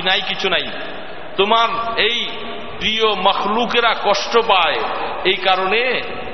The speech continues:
হুজুর বলছেন এটা ছেড়ে দিতে, আমি ছেড়ে দিলাম, আমার কাছে আর কিছু আমল নাই।" আল্লাহ পাক,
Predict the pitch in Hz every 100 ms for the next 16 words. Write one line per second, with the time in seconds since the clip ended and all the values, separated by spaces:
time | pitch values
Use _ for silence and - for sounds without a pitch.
0 | - 180 190 170 170 165 - 185 170 160
1 | - 170 151 147 151 143 135 - 185 190
2 | 156 123 101 - - - - - - -
3 | - - - - - 143 170 165 165 170
4 | 143 139 - 139 127 127 107 95 92 -
5 | - - - - - - - - - -
6 | 147 147 139 151 131